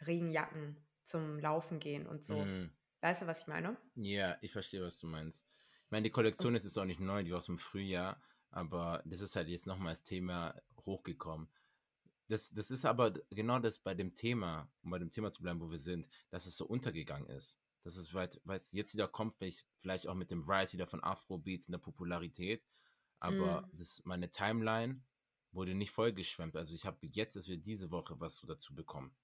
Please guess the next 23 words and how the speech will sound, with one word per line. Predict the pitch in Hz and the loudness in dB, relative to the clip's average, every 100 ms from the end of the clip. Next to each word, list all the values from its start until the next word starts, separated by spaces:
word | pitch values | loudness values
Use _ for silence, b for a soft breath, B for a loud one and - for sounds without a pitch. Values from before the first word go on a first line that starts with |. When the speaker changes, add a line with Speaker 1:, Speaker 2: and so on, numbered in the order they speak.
| _ | _
Speaker 2:
So, | - 73 65 - | -14 -10 -10 -12
like, | 67 78 73 | -8 -6 -4
what | 87 82 | -4 -4
is | - | -6
going | 82 78 65 | -4 -4 -2
on? | 80 - - _ _ _ _ _ - | -4 -6 -14 _ _ _ _ _ 2
Speaker 1:
Aber | 202 196 | 4 4
welche | 240 262 | 2 2
Rolle | 240 254 | 0 -2
spielt | - 214 208 | -2 -4 0
denn | 202 190 190 | 0 0 0
Drake | 202 254 262 - | 2 2 0 -2
bei | 170 170 | -2 0
der | 170 165 165 | 0 0 -2
Kollektion? | - 170 160 160 170 160 165 | -2 -2 -2 -4 -4 -2 -2
Das | 180 - | -4 -4
habe | 277 | -6
ich | 277 | -4
irgendwie | 175 175 | -4 -4
noch | 170 165 | -4 -4
nicht | 170 - - | -6 -12 -6
ganz | 180 175 - | -4 -2 -6
verstanden. | 175 - - 202 202 160 156 160 | -6 -6 -4 -4 -4 -6 -8 -10